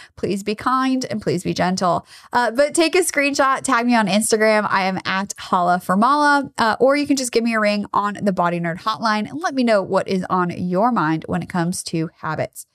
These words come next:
That number is eight one eight, three nine six, six five zero one.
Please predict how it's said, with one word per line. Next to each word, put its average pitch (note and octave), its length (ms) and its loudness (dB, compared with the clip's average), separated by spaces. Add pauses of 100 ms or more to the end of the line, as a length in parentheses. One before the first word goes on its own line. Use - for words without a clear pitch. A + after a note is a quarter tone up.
(440)
That G3+ 140 2
number G3 200 4
is F3+ 200 0
eight G3+ 160 0
one F3+ 160 0
eight, C4 340 -2
three G3 300 -2
nine E3+ 240 -2
six, - 500 -2
six - 400 -4
five E3 380 -2 (100)
zero D3 480 -2
one. - 400 -6